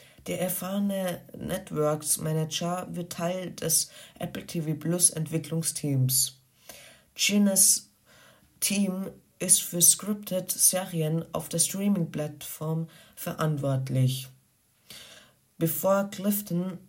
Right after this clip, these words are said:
zu Apple kam, war er als Executive Vice President bei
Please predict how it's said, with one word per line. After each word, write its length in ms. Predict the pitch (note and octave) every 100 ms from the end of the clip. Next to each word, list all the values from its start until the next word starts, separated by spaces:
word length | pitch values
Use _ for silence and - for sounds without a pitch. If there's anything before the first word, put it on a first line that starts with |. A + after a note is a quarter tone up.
| -
zu 260 | - E3 -
Apple 260 | F3 E3+
kam, 500 | D#3+ D#3+ D#3 D#3+ D#3+ -
war 300 | D#3 E3 E3+
er 160 | E3 D#3+
als 300 | D#3+ - - _ _
Executive 1500 | - F3 - - - _ _ - - E3 D#3+ E3+ F3 - - - - - - - - -
Vice 500 | D#3+ F3 F3+ F#3 -
President 800 | - D#3 D#3+ D3 D3+ D#3+ E3+ -
bei 480 | D3+ D3+ D3+ D3